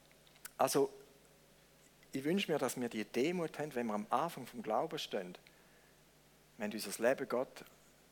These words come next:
anvertraut, wir haben den Jesus in unser Leben aufgenommen als Stürmer. Wir haben es gehört in dem Bild, das Ju heute Morgen erzählt hat:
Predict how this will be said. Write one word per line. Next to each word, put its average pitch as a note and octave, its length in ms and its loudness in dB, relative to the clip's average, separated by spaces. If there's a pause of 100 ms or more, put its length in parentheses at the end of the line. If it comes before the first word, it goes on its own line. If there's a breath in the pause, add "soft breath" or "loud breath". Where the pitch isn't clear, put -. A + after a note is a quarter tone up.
(720)
anvertraut, D3+ 680 -2
wir A2 100 -10
haben G#2 160 -6
den G2 160 -4 (300)
Jesus D3 680 -4
in A2+ 120 -6
unser A2 200 -8 (920 loud breath)
Leben A#2 320 2
aufgenommen D3 520 -6
als G#2 380 -4 (100)
Stürmer. D#3 560 -4
Wir G#2 100 -6
haben F2+ 140 -8
es - 160 -10 (480)
gehört A2 380 -6
in G2+ 60 -10
dem G2 200 -6
Bild, A2+ 340 -6
das G2 160 -8
Ju A#2+ 200 -2
heute B2+ 140 -8
Morgen A2+ 300 -4
erzählt A2+ 420 -10
hat: A#2 100 -10